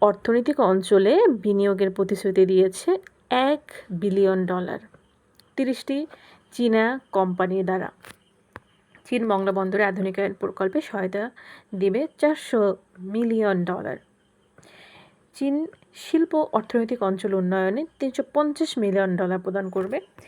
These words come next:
প্রযুক্তিগত সহ-, আহ, সহায়তা হিসেবে একশো পঞ্চাশ মিলিয়ন ডলার ঋণ দেওয়ার পরিকল্পনা গ্রহণ করেছে। Belt and Road Initiative। একই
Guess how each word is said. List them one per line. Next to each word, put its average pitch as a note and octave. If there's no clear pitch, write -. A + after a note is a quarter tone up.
প্রযুক্তিগত C#4
সহ-, F#3+
আহ, G3
সহায়তা A3
হিসেবে G3+
একশো F#3+
পঞ্চাশ D#4+
মিলিয়ন A#3+
ডলার F3+
ঋণ G#3+
দেওয়ার G3
পরিকল্পনা F#3+
গ্রহণ F#3+
করেছে। F#3
Belt D#4+
and D4
Road G#3+
Initiative। G3+
একই E4